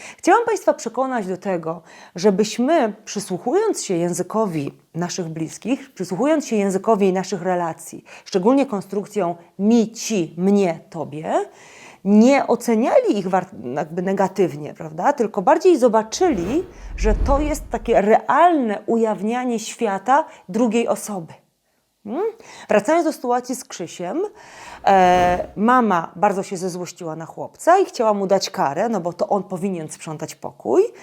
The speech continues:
Natomiast w momencie, kiedy akurat zaczęliśmy o tym rozmawiać i zachęciłam ją do takiej parafrazy, żeby zapytała: "Krzysiu, a co się musi stać, żebyś sprzątanie w swoim pokoju potraktował jako coś twojego, a nie mojego?",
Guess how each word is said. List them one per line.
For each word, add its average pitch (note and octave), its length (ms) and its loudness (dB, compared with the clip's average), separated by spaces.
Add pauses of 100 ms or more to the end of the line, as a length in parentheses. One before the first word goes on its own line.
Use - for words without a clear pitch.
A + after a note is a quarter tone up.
(320)
Natomiast G#3+ 240 4
w G#3+ 40 0
momencie, C#4+ 360 2
kiedy A#3+ 400 0
akurat A3 240 0
zaczęliśmy G#3+ 340 -4
o G3+ 40 -2
tym G#3 140 -4
rozmawiać G#3 480 2
i G3 80 -6
zachęciłam A3+ 480 2
ją C4+ 120 0
do A#3 80 -6
takiej A#3 240 -6
parafrazy, E3 760 -4 (240)
żeby F#3+ 180 -6
zapytała: A3 460 2
"Krzysiu, B3+ 560 -4 (440)
a - 120 -18
co - 160 -2
się - 220 0
musi C#4 220 -2
stać, F#3+ 640 -4 (240)
żebyś G3 240 -2
sprzątanie D4 500 -2
w - 40 -12
swoim B3+ 340 -2
pokoju A3+ 720 0 (220)
potraktował D4+ 720 2 (280)
jako C4 520 -4
coś A#3 200 -8
twojego, F#3+ 540 2
a F3+ 80 0
nie F3+ 140 -2
mojego?", D#3+ 640 -4